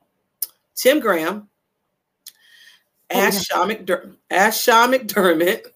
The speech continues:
Speaker 2: <laughs>
Speaker 1: if they were looking to change the play caller.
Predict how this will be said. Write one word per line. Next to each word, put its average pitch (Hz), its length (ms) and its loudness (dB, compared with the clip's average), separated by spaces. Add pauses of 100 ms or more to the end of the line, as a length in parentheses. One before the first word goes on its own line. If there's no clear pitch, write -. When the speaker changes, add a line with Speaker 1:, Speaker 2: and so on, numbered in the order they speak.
(180)
Speaker 2:
<laughs> - 1200 -14
Speaker 1:
if 190 160 -2
they 220 120 4
were 226 140 6
looking 240 360 0
to 247 120 -8
change 208 640 -6 (220)
the 214 100 -4
play 214 300 -2
caller. 143 480 -10